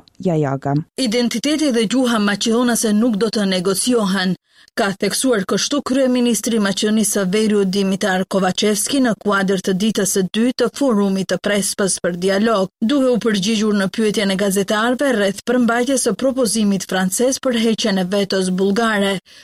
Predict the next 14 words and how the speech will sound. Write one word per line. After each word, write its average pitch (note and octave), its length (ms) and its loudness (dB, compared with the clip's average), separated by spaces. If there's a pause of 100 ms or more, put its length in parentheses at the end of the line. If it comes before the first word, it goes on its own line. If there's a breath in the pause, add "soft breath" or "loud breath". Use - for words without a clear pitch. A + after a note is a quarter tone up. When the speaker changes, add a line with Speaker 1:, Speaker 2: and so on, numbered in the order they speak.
Speaker 2:
që A3+ 260 -2
mundson A#3 480 0
fillimin A#3+ 560 0
e F#3 80 -2
bisedimeve A#3+ 720 0
për A3+ 220 0
antarësimin A3 760 0
e F3+ 80 0
Maqedonisë A3 540 0
së F#3 140 0
Veriut A#3+ 440 0
në G#3+ 160 2
Bashkimin F#3 640 -2
Evropian. F#3 720 0